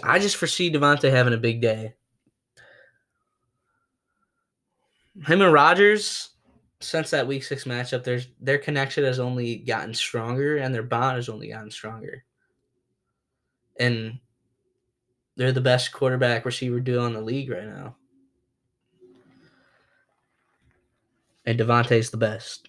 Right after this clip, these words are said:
in the league. Carlton Davis is not, he's, he's a good corner. But is he, he, he's not Jalen Ramsey. And going back to last week, you can't really say who won the matchup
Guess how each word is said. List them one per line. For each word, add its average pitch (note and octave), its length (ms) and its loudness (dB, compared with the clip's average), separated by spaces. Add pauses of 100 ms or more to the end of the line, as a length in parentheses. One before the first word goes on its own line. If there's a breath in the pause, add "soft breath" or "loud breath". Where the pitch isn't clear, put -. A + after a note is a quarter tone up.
(140)
in A2+ 100 -4
the F#2+ 60 -12
league. F2+ 440 -12
Carlton F3+ 440 4
Davis C#3+ 360 6
is C3 140 2
not, A#2+ 320 4
he's, A#3+ 360 -2
he's G#3+ 260 -2
a G#3 40 0
good D3+ 220 0
corner. A#2+ 460 -2 (1800)
But B2+ 120 4
is B2+ 100 2
he, B2 260 2
he, C#3+ 160 0
he's - 280 -6
not F#3 180 4
Jalen C#3+ 320 6
Ramsey. A#2+ 540 -4 (720)
And C3 120 2
going E3 240 8
back D3 260 4
to - 80 -4
last B2+ 300 4
week, B2+ 540 -2 (2000 loud breath)
you B2+ 140 -8
can't G3+ 200 0
really D3 160 4
say C3 360 4
who E3+ 100 0
won E3+ 160 2
the F3 80 0
matchup F3 520 2